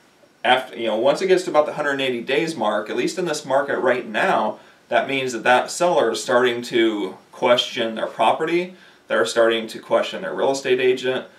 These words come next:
they're starting to question their price, they're starting to get really frustrated with why their house isn't selling. And oftentimes,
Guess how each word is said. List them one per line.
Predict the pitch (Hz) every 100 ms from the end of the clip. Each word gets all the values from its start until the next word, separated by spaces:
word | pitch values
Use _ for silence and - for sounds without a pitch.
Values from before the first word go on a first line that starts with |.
| _
they're | -
starting | - 110 107
to | -
question | - 104 - -
their | -
price, | - 120 127 139 143 -
they're | - 113
starting | 110 123 127
to | -
get | 104 107
really | 113 -
frustrated | 170 185 185 123 117 113 107 107 - _
with | 113 113
why | 120 117
their | 110
house | 117 110 101
isn't | 98 -
selling. | - 147 - 107 - _ _ _ _ _ _ - -
And | 135 131 127 120 - _
oftentimes, | - 165 180 - 90 - 98 104 120 123